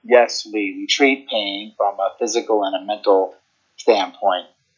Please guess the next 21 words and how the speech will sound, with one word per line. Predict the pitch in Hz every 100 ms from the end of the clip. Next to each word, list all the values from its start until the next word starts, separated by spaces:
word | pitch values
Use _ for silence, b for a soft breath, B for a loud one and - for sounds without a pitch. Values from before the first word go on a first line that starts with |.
| _ _
but | 117 107 98 95 107
we | 117
need | 120
to | 113
be | 107 104
way | 107 113 113
better | 113 113
than | 110
that | 107 113 120 113
and | 107
try | -
to | 107 104 101 -
think | 117 110
like | 113 110
the | -
brain, | 110 107 113 127 127 -
which | 101 104
is | 95
one | 104
of | 101
my | 95